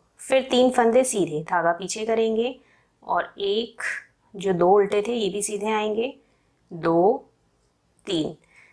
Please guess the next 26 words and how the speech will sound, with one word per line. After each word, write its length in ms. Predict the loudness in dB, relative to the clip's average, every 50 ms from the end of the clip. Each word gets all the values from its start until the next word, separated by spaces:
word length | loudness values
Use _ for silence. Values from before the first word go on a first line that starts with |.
| _ -8
तीन 180 | -2 0 0 0
फंदे 300 | 2 2 2 4 4 2
सीधे 320 | 2 2 -2 -2 0 2 2
हो 100 | 2 2
गए। 200 | 0 -2 -10 -12 -14 _ _ _ _ _ -8
तो 60 | -8
ये 60 | -4
complete 420 | -2 -2 -2 0 0 -2 0 0
हो 60 | 0 0
गया 160 | 2 2 2
यहाँ 180 | 4 4 2
पे 120 | 2 0 -2
pattern। 400 | 0 2 0 0 0 -6 -10 -10 _ _ _
फिर 140 | -12 -10 -8
से 140 | -6 -6 -6
अपने 180 | -6 -4 -4
pattern 340 | 0 0 0 0 0 -4 -6
को 120 | -6 -6
repeat 380 | -6 -6 -6 -6 -6 -6 -6 -6
करेंगे। 460 | -6 -6 -6 -6 -6 -8 -12 -14 -14 -12
तो 60 | -12
दोबारा 340 | -8 -4 -2 0 2 2 2
repeat 340 | 0 -2 -6 -6 -8 -8 -6
करेंगे 320 | -6 -4 -4 -4 -4 -6
तो 120 | -6 -8 -8
देखिए 500 | -6 -8 -8 -6 -8 -8 -8 -8 -12